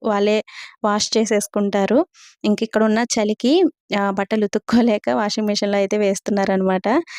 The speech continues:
ఇంకా మార్నింగ్ నేను వేసిన బట్టలన్నీ కూడా ఆరిపోయాయి, అవన్నీ తీసేస్తున్నాను. ఇంక ఇప్పుడు వాష్ చేసిన బట్టలన్నీ కూడా సత్య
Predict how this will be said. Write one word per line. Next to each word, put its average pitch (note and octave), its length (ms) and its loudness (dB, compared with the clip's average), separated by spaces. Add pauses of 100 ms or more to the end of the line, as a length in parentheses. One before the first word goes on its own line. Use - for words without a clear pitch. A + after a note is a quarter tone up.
(240)
ఇంకా G#3+ 480 0
మార్నింగ్ A3+ 580 2 (140)
నేను G3 380 0 (140)
వేసిన G#3 240 0
బట్టలన్నీ G3+ 460 0
కూడా G#3+ 200 -2
ఆరిపోయాయి, G3 560 0
అవన్నీ G3 360 0
తీసేస్తున్నాను. G3+ 680 -2
ఇంక G#3+ 180 0
ఇప్పుడు A#3 260 0
వాష్ G#3+ 340 -4
చేసిన G#3+ 260 -2
బట్టలన్నీ G3+ 420 0
కూడా G#3+ 200 0
సత్య A3 440 -2